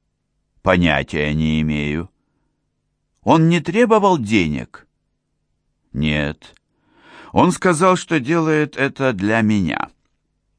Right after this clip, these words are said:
Он вел себя так, будто совершает крестовый поход. А как насчет вашей подруги Хейди?" "Она тоже подделала беременность?"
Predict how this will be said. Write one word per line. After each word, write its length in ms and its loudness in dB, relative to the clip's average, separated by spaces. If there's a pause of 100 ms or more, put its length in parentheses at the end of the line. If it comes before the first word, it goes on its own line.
(280)
Он 180 2
вел 200 4
себя 320 0
так, 260 0
будто 400 -2
совершает 960 0
крестовый 680 0
поход. 640 -4 (960)
А 140 2
как 240 0
насчет 400 0
вашей 320 0
подруги 560 0
Хейди?" 640 -2 (1400)
"Она 280 4
тоже 380 2
подделала 800 0
беременность?" 960 -6